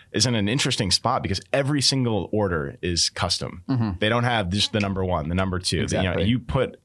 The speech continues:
Speaker 1: any given item on there that you want out of an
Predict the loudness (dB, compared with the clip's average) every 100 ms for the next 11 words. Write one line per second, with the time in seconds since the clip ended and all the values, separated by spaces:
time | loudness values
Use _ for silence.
0 | _ _ _ -2 0 2 2 2 2 2
1 | 2 2 2 2 0 0 0 0 2 0
2 | -2 -4